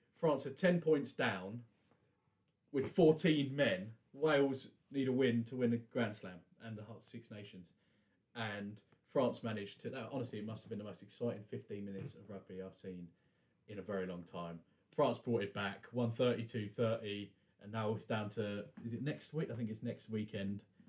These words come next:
France versus Scotland. If, uh, if France can get a bonus point win and win by more than twenty points, they win the Six Nations.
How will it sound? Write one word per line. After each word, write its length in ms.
France 260
versus 300
Scotland. 500
If, 220
uh, 200
if 120
France 220
can 100
get 120
a 40
bonus 280
point 220
win 300
and 100
win 140
by 140
more 140
than 100
twenty 220
points, 360
they 60
win 160
the 60
Six 200
Nations. 360